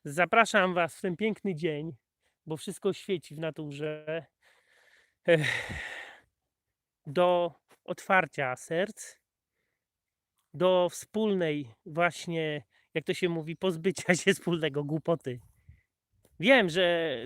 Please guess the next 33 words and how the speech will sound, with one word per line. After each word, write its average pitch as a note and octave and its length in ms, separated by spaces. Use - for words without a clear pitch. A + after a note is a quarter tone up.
coraz F#3+ 220
więcej G3 260
osób F3+ 280
mówi, F3 220
że E3+ 80
ma F3 140
dosyć F3+ 340
duchowości, E3 800
że E3 140
ma F3+ 160
dosyć, F#3 480
y, F3 720
wiedzenia E3 760
za E3 200
dużo, D#3+ 500
bo C#3 140
wy D#3+ 260
się D#3+ 220
może D#3 240
jak C#3+ 200
ja. D3+ 260
Ale E3 220
to G#3+ 100
jest G3+ 100
celebrowanie G#3+ 600
głupoty, E3 640
bo E3 120
mówią, F#3+ 220
że F3+ 120
głupi G3+ 260
ma, F#3 400
jest F3+ 180
szczęśliwszy. E3 680